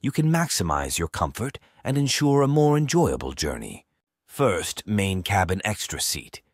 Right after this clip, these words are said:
These are the best seats you'll find in the rear section of the plane. They have extra pitch, that is, the distance between the seat back of one seat to the seat back of the seat in front. Second,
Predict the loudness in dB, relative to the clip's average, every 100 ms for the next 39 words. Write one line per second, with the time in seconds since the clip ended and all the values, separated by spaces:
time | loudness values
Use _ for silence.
0 | _ _ _ -10 -6 -6 -6 -2 -2 -2
1 | -4 -4 -2 -2 2 2 2 0 -2 -2
2 | 0 0 0 -2 -2 -2 -4 -4 -6 -4
3 | -2 -2 -6 -14 -20 _ _ _ -6 0
4 | 2 2 -2 -2 -4 -2 -4 -4 -6 -8
5 | _ _ -6 -4 -4 -6 -6 -4 -4 -4
6 | -6 -8 -8 -6 -4 -4 -4 -4 -4 -2
7 | -2 -4 -4 -2 -2 -2 -4 -6 -6 -6
8 | -4 -2 -4 -2 -2 -2 -6 -6 -4 -4
9 | -6 -8 -8 -2 -2 -4 -16 _ _ _
10 | _ _ _ _ -4 -2 -2 -6 -14